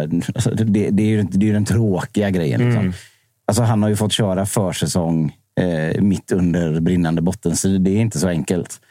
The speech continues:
Speaker 1: Så att han har väl fått en vissa delar. Så här ska vi göra när vi gör så här. De här principerna som de pratar om.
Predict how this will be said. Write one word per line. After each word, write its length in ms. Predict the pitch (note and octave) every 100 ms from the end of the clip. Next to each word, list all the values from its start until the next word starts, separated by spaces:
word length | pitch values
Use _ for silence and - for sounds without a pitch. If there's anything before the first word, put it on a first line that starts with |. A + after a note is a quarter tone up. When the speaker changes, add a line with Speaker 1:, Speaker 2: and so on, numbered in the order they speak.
| _ _ -
Speaker 1:
Så 60 | G2
att 160 | - - - - -
han 180 | A2
har 80 | A2
väl 100 | A2
fått 220 | A2 G#2+
en 180 | - A2+
vissa 340 | A#2 - - F#2+
delar. 400 | G#2 F#2 F2 F#2+
Så 100 | G#2
här 200 | A2 G2+
ska 160 | G2+
vi 80 | F#2+
göra 180 | F#2+ F2+
när 160 | F#2
vi 100 | F2+
gör 120 | F#2 E2
så 120 | F2
här. 260 | G#2 A2+
De 160 | A2 G2+
här 120 | G2
principerna 840 | - - G2+ F#2+ A2+ F#2 F2+ F#2+ F#2+
som 80 | F#2+
de 80 |
pratar 260 | E2+ F#2 F#2
om. 120 | F2+